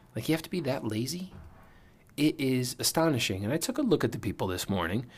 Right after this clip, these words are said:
and I'll continue to take a look at those people and kinda size them up.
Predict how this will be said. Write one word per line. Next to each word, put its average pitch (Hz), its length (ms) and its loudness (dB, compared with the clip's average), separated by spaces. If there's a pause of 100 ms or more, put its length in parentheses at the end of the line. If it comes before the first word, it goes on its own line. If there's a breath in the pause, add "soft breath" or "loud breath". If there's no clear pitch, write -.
(220 loud breath)
and 107 140 6
I'll 135 80 10
continue 147 460 8
to 139 120 6
take 117 220 4
a 110 40 6
look 98 200 2
at 110 80 2
those 113 160 6
people 101 420 -2
and 101 200 0 (420 loud breath)
kinda 151 180 2
size 117 280 8
them 92 120 -2
up. 85 220 -4